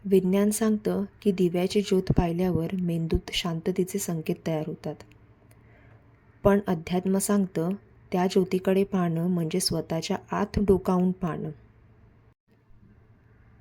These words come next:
त्या छोट्याशा दिव्याने मला शिकवलं की तुटलेलं मन हे अंधार नाही, तर तो अंधार संपवायला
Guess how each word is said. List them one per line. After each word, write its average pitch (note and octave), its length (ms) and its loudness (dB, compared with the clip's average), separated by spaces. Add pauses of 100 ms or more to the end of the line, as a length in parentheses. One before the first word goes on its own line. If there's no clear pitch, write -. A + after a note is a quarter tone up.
(340)
त्या F#3 160 0
छोट्याशा F3+ 420 0
दिव्याने F3 400 -2
मला F3 280 2
शिकवलं D#3+ 540 -6 (760)
की G3 160 -2
तुटलेलं F3+ 440 2
मन E3+ 300 0 (180)
हे F#3 180 -2
अंधार E3+ 420 0
नाही, F3 340 0 (100)
तर F#3 120 0
तो F3+ 300 -4
अंधार E3+ 360 -2
संपवायला E3+ 580 -2